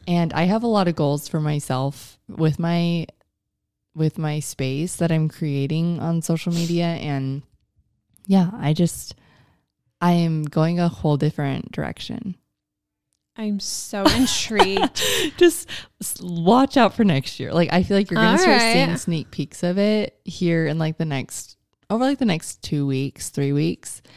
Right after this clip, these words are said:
Speaker 2: Nice.
Speaker 1: And then I'm doing, like, a new photo. We need to go, we should actually plan a photo shoot together, like, separate, like, our podcast one, and then
Speaker 2: Mm-hmm.
Speaker 1: also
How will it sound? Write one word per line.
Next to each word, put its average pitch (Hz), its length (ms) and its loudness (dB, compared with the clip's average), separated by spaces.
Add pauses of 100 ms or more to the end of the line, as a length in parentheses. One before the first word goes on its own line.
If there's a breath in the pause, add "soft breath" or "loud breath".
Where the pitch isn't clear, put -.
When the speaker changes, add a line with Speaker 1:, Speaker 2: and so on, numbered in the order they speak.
(140)
Speaker 2:
Nice. 208 520 -2 (100)
Speaker 1:
And 170 200 0
then 156 680 -4 (580)
I'm 156 420 0
doing, 151 300 -2
like, 139 160 -10
a 139 140 -6
new 139 220 -6
photo. - 340 -6
We 185 160 0
need 220 160 2
to 202 80 -2
go, 139 400 -2
we 147 160 -2
should 165 160 -6
actually 147 440 -4
plan 139 240 -6
a 135 40 -8
photo 139 220 -8
shoot 139 260 -8
together, 135 560 -8 (180)
like, 151 180 -6
separate, 143 400 -6
like, 147 180 -6
our 135 340 -4
podcast 170 500 -4
one, 202 280 -2 (200)
and 247 140 4
then 214 60 2
Speaker 2:
Mm-hmm. 220 80 4
Speaker 1:
also 190 480 -4